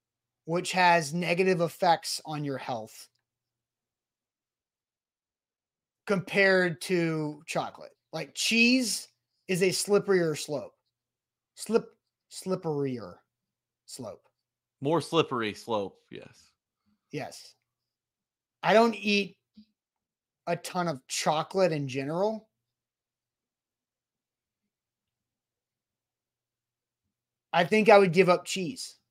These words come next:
Speaker 1: Now,
Speaker 2: Okay.
Speaker 1: I love pizza, and I eat pizza probably too much, which is, here, here's the thing about me. I haven't done it in a while,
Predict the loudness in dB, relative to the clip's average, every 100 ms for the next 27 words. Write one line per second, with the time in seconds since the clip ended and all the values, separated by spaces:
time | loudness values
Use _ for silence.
0 | _ _ _ _ _ _ _ 2 4 6
1 | 8 8 6 4 -6 -6 -10 -6 -6 -6
2 | -6 -6 -2 -2 -2 -8 -6 0 0 0
3 | -2 -2 -2 -2 -6 -8 -6 -4 -4 -6
4 | -10 _ -20 _ _ -8 0 0 4 2
5 | 2 2 6 6 4 -2 -14 _ _ _
6 | -20 2 4 4 4 2 2 0 0 2
7 | 2 2